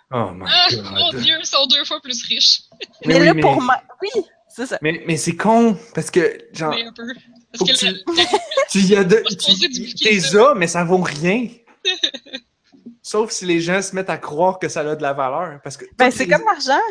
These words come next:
Speaker 2: Ben,
Speaker 1: Oui.
Speaker 2: oui.
Speaker 1: Mais
Speaker 3: C'est ça.
Speaker 1: justement, tu sais, comme, il existe des Doge, Dogecoin.
Speaker 3: Ouais.
Speaker 2: <laughs>
Speaker 1: Les, les, les es-, l'espèce de chien lettre,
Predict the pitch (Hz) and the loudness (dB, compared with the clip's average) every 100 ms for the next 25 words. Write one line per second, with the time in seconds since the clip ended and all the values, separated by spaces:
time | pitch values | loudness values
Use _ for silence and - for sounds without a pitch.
0 | 359 - - 180 190 196 156 165 160 185 | -6 -8 -10 -8 -8 -6 -6 -6 -6 -8
1 | - _ _ _ _ _ _ _ _ 151 | -12 _ _ _ _ _ _ _ _ 0
2 | 151 311 277 165 165 196 - _ 294 247 | 2 2 2 0 -2 -6 -10 _ 0 4
3 | 170 - - 170 208 214 320 190 165 139 | 2 0 -12 0 2 4 4 4 0 0
4 | 131 180 185 190 151 160 - - 151 143 | 2 6 6 4 0 -4 -6 -18 -10 2
5 | 170 180 190 151 135 - 151 143 127 120 | 6 6 4 0 -2 0 0 0 -4 -8
6 | 113 131 226 - _ _ 508 - 554 339 | -12 -8 -6 -6 _ _ 0 2 0 0
7 | - _ 175 160 170 170 165 175 175 170 | -10 _ -20 -14 -6 -6 -6 -6 -2 0
8 | 175 - 165 - 202 170 143 - - 156 | -2 -2 -4 -2 0 2 2 2 -2 0
9 | 165 160 147 147 | 0 2 4 2